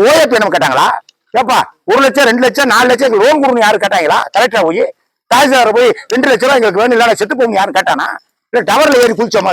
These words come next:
டவர்ல ஏறி யாரு மிரட்டினானா தாசில்தார? யாரும் எந்த இதுவும் பண்ணல. நீங்களே பீஸ் கமிட்டின்னு போட்டீங்க, நீங்களே எங்களை தண்ணி காட்ட விட்டுட்டு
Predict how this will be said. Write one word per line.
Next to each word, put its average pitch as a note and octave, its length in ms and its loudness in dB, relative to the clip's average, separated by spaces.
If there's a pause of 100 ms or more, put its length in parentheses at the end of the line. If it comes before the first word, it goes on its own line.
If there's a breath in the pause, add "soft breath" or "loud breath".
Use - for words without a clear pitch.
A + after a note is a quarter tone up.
டவர்ல B3+ 260 2
ஏறி G#3+ 140 2
யாரு G3+ 160 0
மிரட்டினானா A#3+ 420 0
தாசில்தார? E3 380 -4 (680)
யாரும் D4 360 4
எந்த C#4 180 2
இதுவும் C4+ 140 2
பண்ணல. G3+ 200 0 (360 loud breath)
நீங்களே C4 360 0
பீஸ் G#3 180 -2
கமிட்டின்னு E3+ 320 -4
போட்டீங்க, D#3+ 280 -2 (400)
நீங்களே A#3 240 0
எங்களை F3+ 200 -2
தண்ணி G3 200 -2
காட்ட E3+ 200 -2
விட்டுட்டு E3+ 220 -4